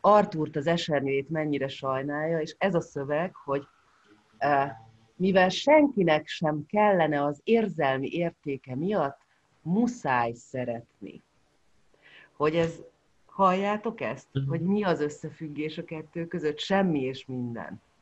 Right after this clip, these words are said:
Speaker 2: Mhm.
Speaker 1: Hogy, hogy következményes a, a mondatod, pedig nem.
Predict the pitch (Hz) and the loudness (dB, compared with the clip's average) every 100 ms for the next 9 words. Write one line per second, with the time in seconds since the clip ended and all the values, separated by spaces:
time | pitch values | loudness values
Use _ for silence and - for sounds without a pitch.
0 | _ _ 131 131 - - _ _ _ _ | _ _ -10 -8 -10 -18 _ _ _ _
1 | _ _ _ _ 147 143 - - 160 160 | _ _ _ _ -8 -8 -8 -2 -2 0
2 | 214 175 147 - 156 151 151 143 143 143 | 0 2 -2 -6 -6 -4 -4 -2 -2 -4
3 | 143 147 139 143 - - 143 143 147 147 | -6 -6 -6 -6 -8 -10 -6 -6 -6 -8
4 | 139 147 165 165 _ _ _ _ _ _ | -8 -8 -8 -10 _ _ _ _ _ _
5 | _ _ - 143 147 135 123 123 | _ _ -6 -4 -4 -4 -6 -8